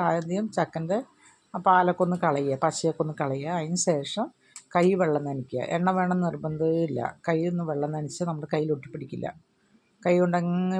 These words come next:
ഉരുട്ടി, ഉരുട്ടി, ഉരുട്ടി എടുത്ത് ചക്കപ്പശ കംപ്ലീറ്റ് കളയാൻ പറ്റും. വെള്ളം നനച്ചാൽ മതി. എണ്ണ തന്നെ വേണമെന്നൊന്നുമില്ല കേട്ടോ.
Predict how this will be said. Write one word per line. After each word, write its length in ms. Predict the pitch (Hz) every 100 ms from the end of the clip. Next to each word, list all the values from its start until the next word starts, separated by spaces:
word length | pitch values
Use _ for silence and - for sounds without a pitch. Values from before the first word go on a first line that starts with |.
| 175
ഉരുട്ടി, 240 | 151 - 165
ഉരുട്ടി, 200 | - 170
ഉരുട്ടി 240 | 160 - 185
എടുത്ത് 200 | 143 - 165
ചക്കപ്പശ 420 | 139 131 143 165 156
കംപ്ലീറ്റ് 420 | 139 139 147 -
കളയാൻ 320 | 151 135 131 135
പറ്റും. 240 | 135 143 175
വെള്ളം 200 | 175 160 170
നനച്ചാൽ 320 | 156 131 151 147
മതി. 180 | 143 196 - - _ _ _ 190
എണ്ണ 120 | 185 196
തന്നെ 160 | 196 190 160
വേണമെന്നൊന്നുമില്ല 500 | 147 147 143 139 156
കേട്ടോ. 160 | 156